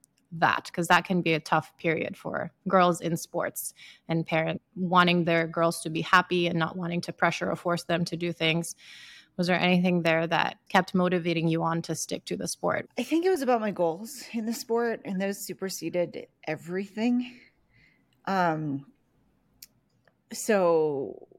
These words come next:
Speaker 2: I made decision after decision to prioritize swimming over pretty much everything else
Speaker 1: And
Speaker 2: in
Speaker 1: that
Speaker 2: my
Speaker 1: was an
Speaker 2: life.
Speaker 1: intrinsic, it came from you inside,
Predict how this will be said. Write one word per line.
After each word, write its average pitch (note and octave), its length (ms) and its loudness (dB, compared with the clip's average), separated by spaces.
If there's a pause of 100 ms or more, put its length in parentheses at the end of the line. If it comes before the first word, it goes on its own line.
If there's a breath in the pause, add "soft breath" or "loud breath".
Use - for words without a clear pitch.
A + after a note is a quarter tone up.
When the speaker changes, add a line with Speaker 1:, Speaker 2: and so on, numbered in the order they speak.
(320)
Speaker 2:
I F#3 180 2
made G3 460 0
decision G3+ 500 0
after F#3 280 -4
decision E3 540 -6
to D#3+ 120 -10
prioritize D3+ 720 -4
swimming D3 420 -4
over D3 500 -4 (1200)
pretty G3 220 -4
much D3+ 200 -4
everything C#3 440 -6
else - 420 -12 (220)
Speaker 1:
And A3 100 8
Speaker 2:
in G#3+ 60 8
Speaker 1:
that A3 120 10
Speaker 2:
my - 0 -
Speaker 1:
was A#3 160 2
an G3+ 120 0
Speaker 2:
life. F#3 300 -2
Speaker 1:
intrinsic, G3 720 -2 (160)
it - 160 -2
came F#3 320 2
from F3 240 2
you F3 320 0
inside, E3 640 -2